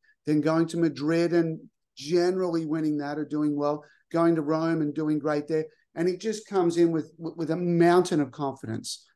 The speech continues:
And, um, you know, the toughest point to win was, was break point on Rafa's serve. You know, he would get into that situation, you just, you,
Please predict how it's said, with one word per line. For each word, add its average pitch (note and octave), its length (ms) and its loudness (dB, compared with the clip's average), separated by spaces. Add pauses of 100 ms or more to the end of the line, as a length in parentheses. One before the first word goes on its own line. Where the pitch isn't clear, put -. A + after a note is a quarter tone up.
(120)
And, D3 360 4
um, D3 400 0 (320)
you D#3+ 80 0
know, D#3+ 100 4
the D#3+ 120 0
toughest F3+ 640 -4 (300)
point F3+ 300 6
to E3+ 60 -2
win E3 360 2
was, C#3 260 -2
was D#3 160 -2
break D3+ 300 -2
point D#3+ 200 0
on C#3+ 140 0
Rafa's C#3 380 -4
serve. C3+ 320 -2
You C3 80 -6
know, C3+ 80 -6
he C#3 160 -2
would D3 120 -2
get D3+ 140 2
into D3 140 0
that C#3 180 -2
situation, C#3 680 -4
you C3 120 -6
just, B2 260 -8
you, C#3 160 -4